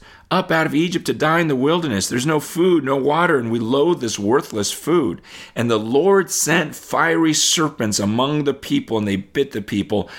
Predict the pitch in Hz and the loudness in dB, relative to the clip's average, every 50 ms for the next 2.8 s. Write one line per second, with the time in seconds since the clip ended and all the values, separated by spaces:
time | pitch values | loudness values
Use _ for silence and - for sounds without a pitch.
0 | - - - - - - 107 104 101 107 95 85 87 104 110 123 131 135 139 139 | -20 -20 -12 -8 -6 -2 0 0 0 0 -2 0 -2 -2 0 0 0 0 0 0
1 | 127 113 113 101 - - 120 113 - - 110 107 104 92 - - - 95 85 90 | 0 0 -2 -2 -2 -6 -6 -6 -4 -2 -2 0 0 -2 -4 -4 -4 -4 -2 -2
2 | 92 95 95 90 - - - - 78 82 82 - - - - | -4 -4 -4 -4 -6 -6 -6 -6 -6 -6 -6 -6 -8 -10 -10